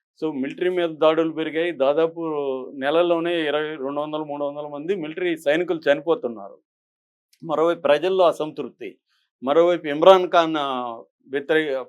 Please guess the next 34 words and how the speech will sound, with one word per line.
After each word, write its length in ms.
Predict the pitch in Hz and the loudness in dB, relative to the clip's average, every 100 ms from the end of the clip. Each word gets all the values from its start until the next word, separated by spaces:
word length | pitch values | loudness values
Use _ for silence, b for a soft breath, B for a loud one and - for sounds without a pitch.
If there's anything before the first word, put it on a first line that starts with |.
| - | 2
పార్టీ 300 | 147 147 139 | 2 2 -4
బ్యాచ్ 400 | 127 147 151 160 | 2 2 2 -4
అంతా 240 | 143 139 | -2 0
వ్యతిరేకం. 600 | 135 127 143 143 131 101 104 | 0 -2 -2 -2 -4 -14 -4
వాళ్ళు 220 | 135 143 | -2 -2
పెద్ద 240 | 143 139 | -4 -2
ఎత్తున 280 | 170 165 175 | -2 -2 -4
వీధుల్లోకి 520 | 156 156 160 156 156 | -4 -4 -4 -4 -4
వచ్చి 460 | 147 131 160 151 123 - _ _ _ - | -8 -8 -6 -6 -8 -14 _ _ _ -8
ఎప్పుడూ 460 | 127 131 202 220 214 | -6 -4 0 4 4
లేనంత 380 | 196 175 165 160 | 4 2 -2 -8
స్థాయిలో 540 | - 160 190 202 180 | -2 2 4 4 2
వాళ్ళు 520 | 147 135 127 117 117 - 131 135 | 2 0 -4 -8 -14 -16 -6 -2
ధర్నాలు, 600 | 139 160 156 151 147 143 | -2 -2 -2 -2 -4 0
రాస్తారోకోలు 840 | 131 143 156 147 143 139 131 131 127 147 | 2 2 0 0 -2 -4 -6 -6 -6 -6
చేస్తున్నారు. 460 | 139 135 113 113 | -6 -10 -12 -6
వాళ్ళని 320 | 127 143 139 | -2 -2 -2
ఏ 120 | 147 185 | -2 -2
మిలిటరీ 360 | 175 175 185 | -2 -6 -6
కూడా 200 | 185 170 | -2 4
ఆపలేకపోతుంది. 920 | 151 156 170 156 107 113 - 98 101 _ _ _ _ - | 4 4 2 0 -4 -14 -18 -20 -20 _ _ _ _ -2
So 60 | 226 | 0
ఈ 200 | 196 214 | 2 -2
స్థాయిలో 420 | 208 202 240 240 | 2 8 10 10
అతనికి 320 | 208 185 180 | 8 4 0
వ్యతిరేకత 460 | 165 165 220 202 180 | 0 2 4 4 2
వచ్చేసరికి 480 | 170 156 165 185 175 | -4 -6 -4 -2 0
అతను 240 | 156 147 | 0 0
ఏం 140 | 175 190 | -2 0
ప్లాన్ 300 | 160 156 143 | -2 -2 -2
చేశాడంటే, 560 | 135 143 131 127 226 | -4 -4 -6 -6 -8
ఇండియాని 500 | 196 196 220 226 214 | -8 -8 -2 0 0
మనం 240 | 190 170 156 | -2 -4 -4
కొంచెం 440 | 147 139 151 | -8 -8 -12